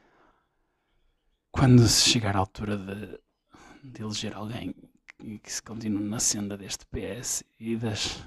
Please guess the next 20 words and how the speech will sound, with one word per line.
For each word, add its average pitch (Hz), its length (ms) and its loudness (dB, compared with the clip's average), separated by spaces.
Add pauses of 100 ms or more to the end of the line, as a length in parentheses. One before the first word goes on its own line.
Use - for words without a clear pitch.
(140)
e 113 160 -6
das, 110 760 -4
e 151 100 -2
já 143 120 8
não 139 100 12
estou 135 120 8
a - 20 4
fazer 135 160 4
propaganda 127 520 4
ao, 127 360 -2 (320)
a 139 40 -16
qualquer 127 240 2
outro 123 160 2
partido, 123 300 2
estou 107 220 -6
a - 20 -14
fazer 117 280 -4
apenas 123 440 -4 (480)
um 135 80 -4
reparo 123 500 -2